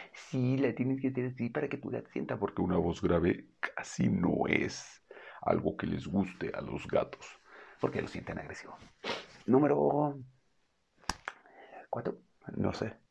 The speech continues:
Si bien tu casa no está súper gatificada, ¿por qué? Porque sí, la, lo, lo, las Karens,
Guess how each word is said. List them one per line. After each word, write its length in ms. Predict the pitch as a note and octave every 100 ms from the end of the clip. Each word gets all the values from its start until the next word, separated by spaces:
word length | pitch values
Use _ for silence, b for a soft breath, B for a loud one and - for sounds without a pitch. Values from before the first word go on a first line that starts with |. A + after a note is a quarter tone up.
| B B B B B
Si 220 | - D3
bien 360 | D3 G3 A3 -
tu 140 | A#2+
casa 340 | C3 B2 B2 -
no 280 | A2 A2+ B2+
está 320 | B2+ - A2+
súper 520 | - - D3 - C3
gatificada, 680 | A#2 - - F2+ - - - - B B -
¿por 160 | -
qué? 160 | - B2+
Porque 300 | B2+ - G#2+
sí, 200 | - B2
la, 140 | G2+
lo, 240 | G#2+ A2 -
lo, 180 | G2+ G#2
las 240 | G2+ G2
Karens, 360 | - B2 D3 C#3